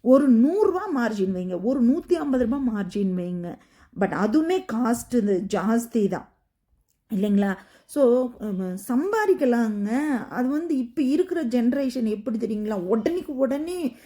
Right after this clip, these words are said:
நம்ம வந்து முன்னுக்கு வந்துரணும். ஒரு, ஒரு வாரத்துல முன்னுக்கு வந்துரணும். பத்து நாள்ல பீக்ல வந்துரணும். ஒரு மாசத்துல வந்து சூப்பரா ஆயிரணும். நம்ம நம்பர் ஒன்ல இருக்கணும் அப்படின்னு சொல்லிட்டு என்னென்னமோ பண்ணியெல்லாம் சாரீஸ் விக்கிறாங்க. அது அவங்கவங்க பிசினஸ், அதுல நம்ம தலையிடக்கூடாது.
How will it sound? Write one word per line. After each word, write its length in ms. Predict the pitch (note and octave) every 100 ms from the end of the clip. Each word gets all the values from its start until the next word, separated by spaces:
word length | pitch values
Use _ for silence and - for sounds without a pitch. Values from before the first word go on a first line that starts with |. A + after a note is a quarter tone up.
| -
நம்ம 220 | A3 A#3
வந்து 160 | A3+ C#4
முன்னுக்கு 460 | B3 B3 C#4 B3 A3+
வந்துரணும். 680 | A3 A3 A3+ G3+ G3 F3+
ஒரு, 140 | G3+ G3+
ஒரு 200 | G3+ C4
வாரத்துல 380 | D4 D4 B3 C#4
முன்னுக்கு 460 | A3+ A3 A3+ A3 G3+
வந்துரணும். 360 | G3 F#3+ F#3+ G3
பத்து 320 | F#3 - D4
நாள்ல 380 | D4 D4 C#4+ C#4
பீக்ல 460 | C4 B3+ B3 G3+ F#3+
வந்துரணும். 400 | G3 G3+ G3 F#3+ - - -
ஒரு 260 | G#3 B3+ D4
மாசத்துல 580 | C#4+ D4+ D#4+ A#3+ C4+
வந்து 220 | A#3 A#3 C4
சூப்பரா 420 | E4 D#4+ C#4+ B3 A3+ A3 G#3 G3+
ஆயிரணும். 640 | G#3 G#3 G3+ G3 G3+ G3+
நம்ம 240 | G3 A3 A3
நம்பர் 480 | A3+ A3+ B3 C4+
ஒன்ல 240 | A#3+ A3+ B3
இருக்கணும் 380 | A#3 A#3+ A#3+ A3+
அப்படின்னு 280 | A3+ C4
சொல்லிட்டு 880 | A#3+ A3+ A3 A#3+ A#3 A3 F#3+ G#3 C4 - - - - -
என்னென்னமோ 680 | G3+ G#3+ B3+ C#4+ D4 E4+ F4
பண்ணியெல்லாம் 480 | C#4 C4+ C#4 C#4+ D4
சாரீஸ் 400 | C#4+ B3 C4 B3
விக்கிறாங்க. 440 | A3+ B3 A#3 G3+ E3+
அது 60 |
அவங்கவங்க 440 | F3+ G3 G3+ G#3 G#3+
பிசினஸ், 460 | F#3+ G3+ F#3 F#3
அதுல 360 | G#3 F#3+ G#3+ G#3+
நம்ம 260 | A3 G3 G3+
தலையிடக்கூடாது. 680 | F#3+ G3 G3 G#3 F#3 G3